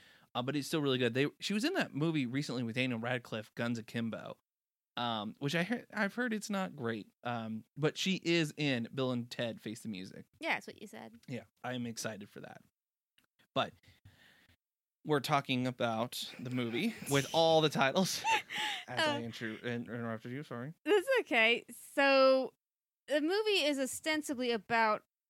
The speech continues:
Speaker 2: Harley Quinn, and that's why it's called, "And the Fabulous Emancipation of One Harley Quinn." I think they were too afraid to have Harley Quinn's name at the end of the title, like, you wouldn't know what it was if you didn't see her name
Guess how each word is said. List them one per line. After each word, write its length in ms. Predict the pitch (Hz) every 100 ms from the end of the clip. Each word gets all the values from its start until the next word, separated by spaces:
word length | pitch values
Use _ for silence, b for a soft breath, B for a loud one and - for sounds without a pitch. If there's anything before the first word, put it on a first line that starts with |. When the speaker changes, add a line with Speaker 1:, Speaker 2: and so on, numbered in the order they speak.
| _ _
Speaker 2:
Harley 440 | - - 240 220 214
Quinn, 720 | - - 254 208 170 107 226 - _ _
and 80 | 214
that's 140 | 202 202
why 80 |
it's 80 | 208
called, 360 | 196 214 196 190
"And 180 | 214 208
the 60 | 196
Fabulous 440 | - 185 185 190
Emancipation 600 | 202 190 - - 208 -
of 120 | 196
One 160 | 190 190
Harley 320 | 202 185 185
Quinn." 320 | 180 220 180 180 B B -
I 80 | 233
think 220 | - 392
they 80 | 403
were 100 | 302
too 200 | - 320
afraid 460 | 302 277 285 349 427 B B
to 80 | -
have 240 | 262 254 240
Harley 220 | 254 262
Quinn's 300 | - 277 220
name 160 | 240
at 60 | 262
the 100 | 220
end 100 | 240
of 60 | 233
the 40 |
title, 340 | - 208 240
like, 180 | 247 220
you 100 | 220
wouldn't 320 | 190 214 233 208
know 220 | 208 208
what 100 | 214
it 100 | -
was 200 | 196 214
if 60 |
you 80 | 202
didn't 260 | 202 208 196
see 300 | - - 233
her 140 | 208
name 260 | 220 214 214